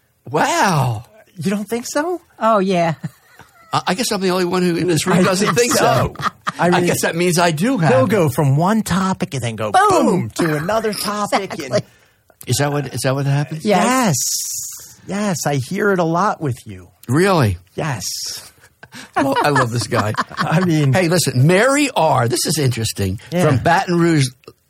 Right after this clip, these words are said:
Speaker 1: Louisiana.
Speaker 3: Louisiana.
Speaker 1: At what age will your body not get addicted? Huh?
Speaker 2: I
Speaker 3: Huh?
Speaker 2: said,
Speaker 1: Huh?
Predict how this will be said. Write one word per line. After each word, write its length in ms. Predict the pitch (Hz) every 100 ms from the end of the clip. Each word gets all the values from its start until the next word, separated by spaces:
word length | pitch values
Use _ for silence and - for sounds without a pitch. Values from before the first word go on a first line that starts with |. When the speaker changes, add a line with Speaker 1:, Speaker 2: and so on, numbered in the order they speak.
| _
Speaker 1:
Louisiana. 680 | 113 151 135 139 135 127 107 -
Speaker 3:
Louisiana. 120 | 98 - _ _ _ _ _ _ _
Speaker 1:
At 160 | 156 -
what 280 | 139 220 254
age 380 | 156 143 135
will 180 | 117 139
your 240 | 127 135 123
body 480 | - 131 135 120
not 340 | 104 117 127 127
get 260 | 131 120
addicted? 580 | 117 104 117 - 98 85 - _ _ _ _ _ -
Huh? 340 | 151 202 320 - - _
Speaker 2:
I 180 | - - 147
Speaker 3:
Huh? 280 | 285 453
Speaker 2:
said, 180 | - 143 120 - - - - 123 -
Speaker 1:
Huh? 240 | 147 220